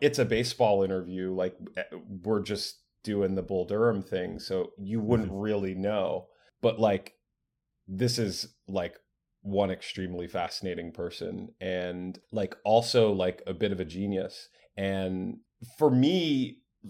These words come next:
Speaker 1: just for, you know, per our conversations, like, I think a great deal of his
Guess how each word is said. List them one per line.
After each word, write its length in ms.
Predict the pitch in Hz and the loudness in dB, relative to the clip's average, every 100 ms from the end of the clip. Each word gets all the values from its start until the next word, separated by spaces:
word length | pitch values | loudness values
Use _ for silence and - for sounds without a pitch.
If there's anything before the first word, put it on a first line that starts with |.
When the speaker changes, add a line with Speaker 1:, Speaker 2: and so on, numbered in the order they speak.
| - | -12
Speaker 1:
just 220 | 107 123 | -6 -4
for, 200 | - 143 - | 2 0 2
you 80 | 123 | 2
know, 140 | 104 | 2
per 240 | - 139 | 2 6
our 140 | 123 107 | 6 6
conversations, 680 | - 113 104 131 127 113 107 | 2 0 0 -2 -2 -2 -4
like, 140 | 98 | -4
I 140 | - 120 | 2 2
think 300 | 120 147 - | 4 -2 -2
a 100 | 110 | -2
great 540 | 107 101 104 139 - - | -2 -2 2 2 0 -2
deal 320 | 117 135 110 | 2 4 4
of 140 | 98 | 2
his 560 | - 104 104 101 - | 0 0 0 0 -6